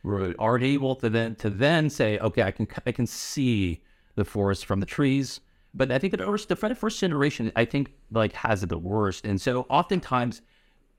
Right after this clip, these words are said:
Speaker 2: they just, they're left with just complaining about what's possible because they don't know where to go from there. And if you see sort of, like,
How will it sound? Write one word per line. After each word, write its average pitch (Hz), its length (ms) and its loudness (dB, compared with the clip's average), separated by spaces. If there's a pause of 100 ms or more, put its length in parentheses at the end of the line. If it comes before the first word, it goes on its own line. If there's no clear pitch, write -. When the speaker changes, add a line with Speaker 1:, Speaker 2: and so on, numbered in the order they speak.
(360)
Speaker 2:
they 135 160 2
just, 127 220 -2
they're 123 160 4
left 120 320 2
with 101 120 0
just - 200 -6
complaining 92 760 -2 (260)
about 92 440 0
what's 95 260 -2
possible 101 640 0 (260)
because - 240 -2
they 123 100 2
don't 131 220 0
know 113 440 2
where 101 280 0
to 95 80 -2
go 90 260 -2
from 92 200 -4
there. 98 100 -4
And 131 100 -6
if 202 80 -6
you 190 60 0
see 214 220 0
sort 165 220 0
of, 127 80 -8
like, 120 300 0